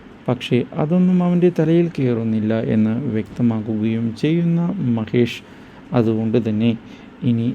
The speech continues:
എന്താണ് ചെയ്യേണ്ടത് എന്നറിയാതെയാണ് താനും ഇവിടെ നിൽക്കുന്നത് എന്ന് അറിയിച്ചിരിക്കുകയാണ്.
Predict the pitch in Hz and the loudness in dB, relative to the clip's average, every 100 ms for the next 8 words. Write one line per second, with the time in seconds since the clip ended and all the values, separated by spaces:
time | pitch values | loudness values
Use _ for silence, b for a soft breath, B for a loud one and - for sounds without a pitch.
0 | - 151 156 160 180 180 170 123 110 110 | -4 -2 0 0 2 2 0 0 2 2
1 | 107 104 113 117 120 135 127 110 110 110 | 0 0 -2 0 -2 0 0 0 0 0
2 | 110 120 110 113 113 B B B B - | 2 0 2 0 -2 B B B B -4
3 | 143 156 170 175 175 175 180 165 131 110 | 0 4 4 4 2 4 4 4 2 0
4 | - 151 135 127 120 123 110 110 113 - | -6 -4 0 2 2 2 0 0 -4 -4
5 | - 120 110 - 110 107 113 110 120 113 | -2 0 -2 -2 -2 0 2 4 2 2
6 | 117 | 0